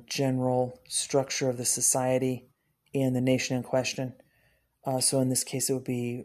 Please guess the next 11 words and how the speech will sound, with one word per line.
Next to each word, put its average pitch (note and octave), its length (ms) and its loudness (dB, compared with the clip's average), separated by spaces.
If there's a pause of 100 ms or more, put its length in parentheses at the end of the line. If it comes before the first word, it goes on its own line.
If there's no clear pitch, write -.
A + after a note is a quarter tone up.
uh, C3 180 -2
democratic C3 600 0
ideals D3+ 680 4
to C3+ 440 -2
a C3 140 -2
nation B2+ 360 -2
that B2+ 120 -6
doesn't B2+ 300 -2
have C3 240 -8
democratic C3 480 -6
ideals. C3 420 -2